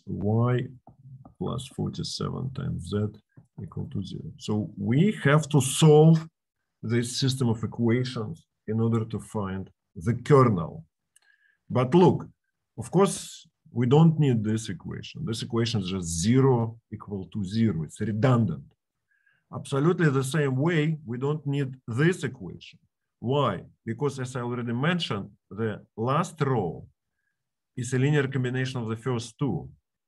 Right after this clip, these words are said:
It's the first row multiplied by ten plus the third row. This means that this equation, which I erased, not erased,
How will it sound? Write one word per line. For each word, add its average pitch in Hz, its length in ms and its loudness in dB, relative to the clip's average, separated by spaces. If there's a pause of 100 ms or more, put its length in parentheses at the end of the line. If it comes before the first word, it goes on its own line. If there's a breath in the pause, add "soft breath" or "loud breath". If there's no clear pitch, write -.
(200)
It's 120 220 -4
the 113 80 -4
first - 600 0 (280)
row 120 520 0
multiplied 117 680 -2
by 92 140 -6
ten 123 500 -2 (560)
plus 117 360 -2
the 104 120 -8
third 107 420 -2
row. - 200 -16 (220 soft breath)
This 120 280 -4
means 147 360 4
that 107 200 -2
this 185 240 0
equation, 139 800 -4 (100)
which 110 220 -4
I 98 200 -2 (680)
erased, 98 460 -4
not 113 180 -2
erased, 87 320 -4